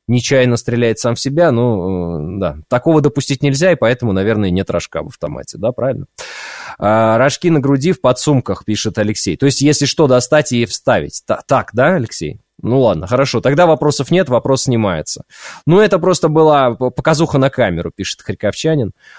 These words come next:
Ну, наверное, может быть. Но тогда рожок надо было в с-,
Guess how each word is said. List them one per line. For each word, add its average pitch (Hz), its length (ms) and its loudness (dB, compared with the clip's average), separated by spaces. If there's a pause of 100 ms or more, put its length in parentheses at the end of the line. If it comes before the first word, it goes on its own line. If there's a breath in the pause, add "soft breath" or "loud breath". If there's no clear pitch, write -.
(180 soft breath)
Ну, 196 100 2
наверное, 98 480 0
может 85 280 -10
быть. - 160 -16
Но 143 80 0
тогда 185 240 2
рожок 185 380 2
надо 165 220 2
было 151 200 2
в - 60 -4
с-, - 140 -10